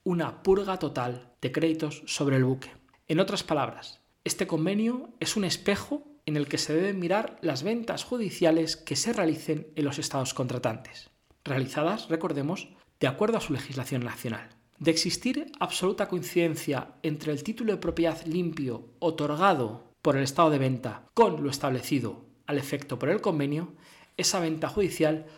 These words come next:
podrá expandir sus efectos internacionales sobre el adquiriente en el resto de estados parte. No obstante, si la venta judicial efectuada al amparo de la ley del Estado, por cualquier motivo, no otorga una purga total de créditos,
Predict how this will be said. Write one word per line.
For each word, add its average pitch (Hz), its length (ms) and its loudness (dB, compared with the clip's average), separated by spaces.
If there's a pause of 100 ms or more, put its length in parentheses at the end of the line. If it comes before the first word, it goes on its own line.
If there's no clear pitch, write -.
(220)
podrá 175 240 4
expandir 156 640 0 (160)
sus - 300 0
efectos - 420 -4
internacionales 147 640 -2
sobre 143 280 0
el 147 60 4
adquiriente 135 760 -4 (300)
en 143 100 -4
el 135 120 0
resto 156 300 0
de 123 40 -2
estados 120 280 -4
parte. - 380 -10 (280)
No 139 80 -6
obstante, 135 560 2 (320)
si - 180 -4
la 139 100 4
venta 180 300 2
judicial 156 500 2
efectuada 165 600 2
al 170 80 2
amparo 143 840 0
de 139 120 -4
la 127 120 0
ley 156 140 4
del 139 140 0
Estado, - 480 -4 (160)
por 139 160 0
cualquier 156 340 2
motivo, 131 540 -2 (240)
no 190 200 4
otorga 139 580 0
una 208 280 2
purga 202 360 0
total 131 360 -4
de 113 100 -4
créditos, - 580 -8